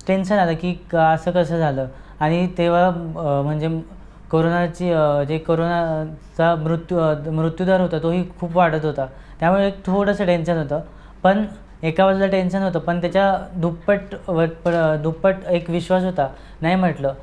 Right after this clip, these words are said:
हा, हे संकट किती मोठं असेल उद्या, त्यापेक्षा माझा बाप त्याहून कैक पटीने मोठा आहे, हा विश्वास होता. आणि ह्याच विश्वासाने मी काय केलं, समोरच बापूंचा फोटो होता, बापूंच्या फोटोला,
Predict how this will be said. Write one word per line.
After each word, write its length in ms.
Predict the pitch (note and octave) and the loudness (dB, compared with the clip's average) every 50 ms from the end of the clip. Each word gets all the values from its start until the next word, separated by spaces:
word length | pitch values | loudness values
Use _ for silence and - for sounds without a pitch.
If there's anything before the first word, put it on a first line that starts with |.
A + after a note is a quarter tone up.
| - - - - - - | -16 -18 -18 -18 -18 -10
हा, 340 | - D3 E3+ F#3 G3 G3 G3 F3+ F#3 - - - - - - - - - - - - - - | -2 2 2 4 2 2 -2 -6 -10 -14 -18 -20 -20 -20 -20 -20 -20 -20 -20 -20 -20 -12 -6
हे 140 | D#3 D#3 D#3+ | -4 -2 0
संकट 320 | - F#3+ F3+ E3+ E3 F#3+ F#3 F#3 | 2 2 2 2 2 0 0 0
किती 220 | F#3 F#3 F#3 G3 G3+ | -2 -2 0 0 2
मोठं 280 | G3+ G3+ F3+ E3 F3 | 2 2 2 2 2
असेल 200 | D#3+ E3 - D3 | 0 0 -2 -4
उद्या, 200 | C#3+ C#3 C3+ C3+ C3+ - - - - - | -4 -4 -4 -6 -8 -10 -14 -20 -6 -2
त्यापेक्षा 400 | - E3 E3 E3+ F#3 F3 - G3 | 0 0 0 0 -2 -2 0 2
माझा 260 | F#3+ F3+ E3+ D3+ E3+ | 2 2 2 2 2
बाप 320 | F3 E3+ F3 F3+ - - F#3 | 2 2 2 0 -2 -6 -4
त्याहून 420 | E3+ - E3 E3 F3 F#3+ G3 G3+ G3 - - - - - - - - | -2 0 2 2 2 2 0 -2 -6 -10 -16 -18 -18 -18 -16 -2 2
कैक 240 | E3+ E3+ G3 F#3+ - | 2 2 2 2 2
पटीने 300 | G#3+ G3 F#3 F#3 F3 F3 | 0 0 0 0 0 0
मोठा 260 | D#3+ D#3 D3+ C3 D3+ | 0 0 0 0 -2
आहे, 100 | C#3 C3 - - - - - | -2 -2 -6 -12 -18 -8 0
हा 120 | E3+ F3+ F#3 | 2 4 4
विश्वास 340 | F3+ F3+ D3 F3 F3 D#3+ | 4 4 2 2 0 2
होता. 200 | D#3 C#3+ C3 C#3 | 0 -2 -2 -2
आणि 160 | C#3 D3 D#3 E3 | -2 -2 -2 0
ह्याच 260 | E3+ F3+ F#3 F#3 G3 | 0 0 0 0 -4
विश्वासाने 440 | F#3+ F#3 F#3+ F#3 F3+ F#3+ F#3+ F#3 F#3 | -4 0 0 0 0 0 -2 -2 -2
मी 140 | F3 F3 | -2 -2
काय 160 | E3 F3+ F3 D#3+ | 0 0 0 0
केलं, 180 | D3+ C#3+ D3+ E3+ - - - - - - | 0 -2 -2 -4 -6 -12 -18 -18 -8 -2
समोरच 320 | - F3+ F#3 F#3 G3+ G3 G3 | 2 4 4 4 4 4 4
बापूंचा 380 | F#3 E3+ D#3 F3 E3 D#3+ F3+ | 2 2 2 0 0 0 2
फोटो 260 | F3 E3+ D#3+ D#3 D#3+ D3+ | 2 2 0 0 0 -2
होता, 220 | C#3+ - D3 D#3+ - - - - - - | 0 0 -2 -2 -4 -8 -18 -20 -6 0
बापूंच्या 480 | D#3+ D#3 D#3 D#3+ F3 F3+ F3+ F3 G3 G3+ | 2 2 2 2 0 0 0 2 0 0
फोटोला, 480 | - F#3+ F3 E3 E3 D#3+ D#3 E3 F#3+ | 0 0 0 0 2 2 2 2 2